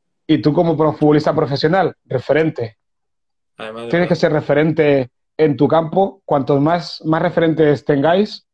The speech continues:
Speaker 1: mejor para las chicas que vienen detrás. Es súper importante, porque con veinte años eres una veterana.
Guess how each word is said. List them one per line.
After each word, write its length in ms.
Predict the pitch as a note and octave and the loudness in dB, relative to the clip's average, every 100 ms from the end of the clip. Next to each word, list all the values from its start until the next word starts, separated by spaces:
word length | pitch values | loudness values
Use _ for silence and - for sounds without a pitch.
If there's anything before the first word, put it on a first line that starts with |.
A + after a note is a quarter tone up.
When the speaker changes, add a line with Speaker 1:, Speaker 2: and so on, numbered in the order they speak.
| _ _ - | _ _ -2
Speaker 1:
mejor 460 | C#3+ C3 D#3+ D#3+ | 0 2 0 2
para 200 | D#3+ D3 | 2 2
las 140 | C#3 A#2+ | 0 0
chicas 280 | D3+ C#3+ | -2 -2
que 100 | - | 0
vienen 260 | C#3+ C#3 B2 | 0 2 0
detrás. 460 | A2+ C#3 C3+ - _ | -4 -4 -6 -6 _
Es 60 | - | -4
súper 220 | E3+ D#3+ | 0 2
importante, 680 | D3 B2 A#2 D3+ C#3+ A#2 G#2 _ _ | 2 0 -2 -2 -2 -4 -10 _ _
porque 240 | C#3 C3 | -2 0
con 160 | B2+ C#3 | 2 2
veinte 240 | D#3 D#3 | 2 2
años 300 | E3+ F3 D#3+ | 2 2 2
eres 160 | E3 D#3+ | 0 0
una 280 | E3 D#3+ D3 | 0 0 2
veterana. 520 | B2+ B2+ D#3+ C3 | 0 0 0 -2